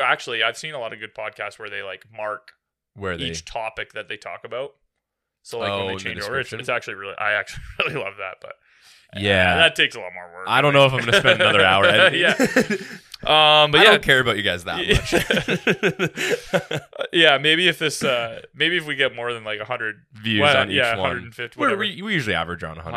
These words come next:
Speaker 1: Hundred,
Speaker 2: views
Speaker 1: yeah.
Speaker 2: on each one. So,
Speaker 1: Um, but yeah, so, uh, today we're kinda gonna go over, we've had a lot of talk around, uh, programming and, um, obviously the shift from, uh,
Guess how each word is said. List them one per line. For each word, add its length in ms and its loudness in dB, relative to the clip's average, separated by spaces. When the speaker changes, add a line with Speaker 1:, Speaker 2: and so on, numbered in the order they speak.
Speaker 1:
Hundred, 80 -10
Speaker 2:
views 160 -12
Speaker 1:
yeah. 140 -4
Speaker 2:
on 120 -14
each 180 -18
one. 260 -16
So, 300 -16
Speaker 1:
Um, 560 -8
but 80 -4
yeah, 180 6
so, 560 0
uh, 220 -2
today 420 -6
we're 160 -8
kinda 280 -6
gonna 200 -6
go 260 -4
over, 220 -8
we've 120 -6
had 220 0
a 60 -6
lot 160 4
of 80 -6
talk 300 -4
around, 640 -6
uh, 280 0
programming 800 -4
and, 240 -10
um, 220 0
obviously 420 -2
the 80 -6
shift 380 -2
from, 340 -6
uh, 360 2